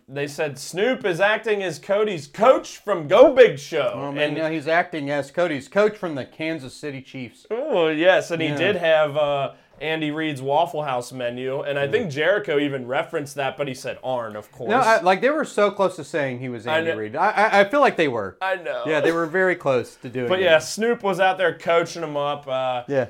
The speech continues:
Speaker 1: you know, Matt Sydal, as we've seen a little bit, and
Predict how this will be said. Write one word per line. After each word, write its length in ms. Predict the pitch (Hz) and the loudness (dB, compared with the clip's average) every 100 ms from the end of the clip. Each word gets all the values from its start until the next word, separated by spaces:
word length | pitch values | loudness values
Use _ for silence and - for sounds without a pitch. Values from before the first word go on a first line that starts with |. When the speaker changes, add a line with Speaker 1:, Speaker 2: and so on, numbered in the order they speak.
| - | -6
Speaker 1:
you 120 | 143 | -10
know, 120 | 120 | -8
Matt 280 | 113 139 180 | -8 -6 -8
Sydal, 580 | - 175 165 170 175 147 - | -8 -6 -4 -4 -4 -6 -8
as 240 | 151 151 | -8 -6
we've 220 | 151 143 | -8 -10
seen 300 | - - 156 | -10 -8 -4
a 40 | 160 | -2
little 240 | 156 160 | 0 0
bit, 240 | 151 160 135 | 2 0 0
and 220 | 135 | -8